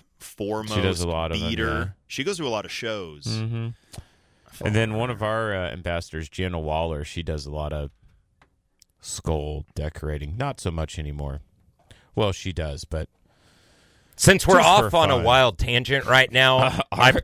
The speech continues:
Speaker 2: are we?
Speaker 3: <laughs> I brought this up to, uh, Mister Stratton before you got in here today.
Speaker 1: Yeah.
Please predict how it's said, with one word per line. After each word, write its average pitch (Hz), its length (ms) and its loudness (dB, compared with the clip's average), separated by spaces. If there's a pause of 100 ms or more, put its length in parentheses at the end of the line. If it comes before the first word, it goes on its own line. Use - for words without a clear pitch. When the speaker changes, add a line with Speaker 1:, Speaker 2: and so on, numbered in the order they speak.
(120)
Speaker 2:
are 135 220 0
we? 220 380 6 (200)
Speaker 3:
<laughs> - 200 -8
I 143 100 10
brought 165 260 6
this 170 200 -2
up 156 240 4
to, 131 340 4
uh, 113 220 8
Mister 117 240 -2
Stratton 104 460 6
before 104 280 0
you 104 100 2
got 98 200 2
in 95 120 2
here 87 200 -2
today. 78 360 -6 (120)
Speaker 1:
Yeah. 135 180 0